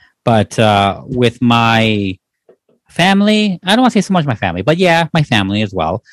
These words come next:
But mainly associates, friends, coworkers,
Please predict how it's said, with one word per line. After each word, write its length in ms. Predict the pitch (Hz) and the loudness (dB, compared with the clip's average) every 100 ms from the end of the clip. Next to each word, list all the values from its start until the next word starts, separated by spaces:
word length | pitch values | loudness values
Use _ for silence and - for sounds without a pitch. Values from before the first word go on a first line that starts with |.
| _ - | _ -2
But 120 | 139 | 0
mainly 720 | 143 160 220 143 110 107 107 _ _ _ _ | 2 2 2 2 2 0 -2 _ _ _ _
associates, 680 | - - 156 156 165 151 147 | -12 -2 0 0 0 0 -2
friends, 480 | - 131 131 135 - | -4 0 2 0 -4
coworkers, 800 | - 131 113 90 92 92 98 | -2 -2 0 -2 -4 -6 -8